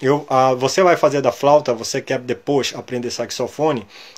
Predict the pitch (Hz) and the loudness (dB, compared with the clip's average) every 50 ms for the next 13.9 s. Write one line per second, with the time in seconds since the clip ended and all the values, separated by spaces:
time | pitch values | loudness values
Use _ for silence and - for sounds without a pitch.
0 | - _ - 143 160 226 214 - - 185 170 - - 190 175 - - 156 151 170 | -20 _ -6 -4 -2 -2 0 0 2 0 0 2 0 0 0 0 0 -2 -2 -2
1 | 185 160 147 147 147 127 113 123 156 147 143 147 147 147 139 120 113 123 - - | 0 2 2 2 2 2 0 -2 -4 -2 0 2 2 2 2 0 -4 -10 -12 -6
2 | - 143 143 139 - - - - - - - - - - - - - - - 127 | -2 0 0 0 0 -2 -6 -12 -14 -18 -20 -20 -20 -20 -20 -20 -20 -8 -2 -2
3 | 135 135 - - 156 160 165 180 208 220 - - - - - - - 117 117 147 | -2 0 4 4 6 6 6 6 4 0 -4 -12 -20 -20 -20 -16 -6 0 2 2
4 | 143 - - 156 160 160 - 170 165 160 - - - _ _ _ _ _ _ _ | 2 2 0 -2 -2 0 2 2 2 2 2 -2 -10 _ _ _ _ _ _ _
5 | _ _ _ - - - - 170 170 - - - 180 185 185 175 175 165 170 165 | _ _ _ -20 -4 2 2 2 2 2 2 2 2 4 2 0 0 0 -2 -2
6 | - 165 151 156 143 - 143 127 117 - 139 135 - - 165 147 - - 113 110 | -2 -2 0 0 0 2 2 0 0 0 -2 -2 -2 -4 -4 -4 -4 -6 -8 -8
7 | 113 107 - 160 160 156 - 175 151 139 131 135 143 139 139 135 - 139 135 120 | -8 -6 -6 -6 -4 -4 -2 -2 -2 -2 -2 -2 -4 -4 -4 -4 -6 -6 -6 -6
8 | 127 135 - - 127 123 117 139 151 139 123 123 135 143 143 131 117 - - 104 | -6 -8 -6 -4 -4 -4 -2 -2 -2 -2 -2 -2 -2 -2 -2 -2 -4 -8 -10 -14
9 | 95 92 - 127 135 156 165 - - - - - - - - - - - - _ | -12 -4 0 2 2 2 2 -2 -12 -18 -18 -18 -18 -20 -20 -20 -18 -18 -18 _
10 | - 160 196 202 202 - 185 185 196 196 - - 160 156 151 147 143 135 135 127 | 0 2 2 4 4 6 6 6 6 6 4 2 4 6 8 8 6 6 4 2
11 | 123 135 135 135 135 123 - - - - _ _ _ _ - 107 110 110 123 135 | 2 2 2 2 2 0 -4 -6 -10 -16 _ _ _ _ -20 -12 -6 0 2 2
12 | 139 - - 135 - - 139 139 135 165 147 135 143 139 - 156 147 139 143 139 | 2 2 2 0 0 0 -2 -4 -2 -2 -4 -4 -4 -2 0 0 2 2 0 -2
13 | - 147 131 123 127 131 135 127 123 139 135 117 107 98 - - - | -2 -4 -4 -4 -6 -4 -4 -4 -4 -4 -4 -4 -6 -10 -12 -14 -20